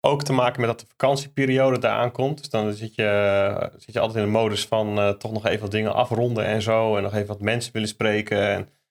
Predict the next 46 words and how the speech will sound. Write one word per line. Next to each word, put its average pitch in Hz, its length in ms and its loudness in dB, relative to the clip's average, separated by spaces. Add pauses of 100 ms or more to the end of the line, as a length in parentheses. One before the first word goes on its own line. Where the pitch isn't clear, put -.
(280)
dus 98 140 -6
het 95 120 -10
was 107 140 -4
een 113 80 -2
beetje 107 340 0
dubbelop 113 440 2
allemaal. 78 580 0
Eh, 76 80 -6 (340)
wat - 160 -10
je, - 60 -8
wat 101 100 -2
je 107 80 -6
normaal 104 380 2
over 101 260 0
de 98 80 0
weken 101 340 0
en 101 80 0
maanden 101 320 2
heen 101 120 0
verspreidt, 110 400 0
het 110 100 -10
komt 107 200 -2
er 101 60 -4
allemaal 98 200 0
samen 98 360 -2
voor 98 220 -2
zo'n, 92 360 -2
eh, 92 100 0 (920)
zomervakantieperiode 101 1120 2
start. 120 340 2
Want, 113 300 0
eh, 117 180 6
ja, 120 140 6
wij, 113 260 4
wij, 113 320 4
wij 110 180 4
leven 131 360 2
in 123 140 2
regio 117 420 2
Midden. 120 260 4
En 123 60 2
we 127 80 2
zijn 117 220 2
dit 110 160 0
jaar, 92 600 6
eh, 85 60 2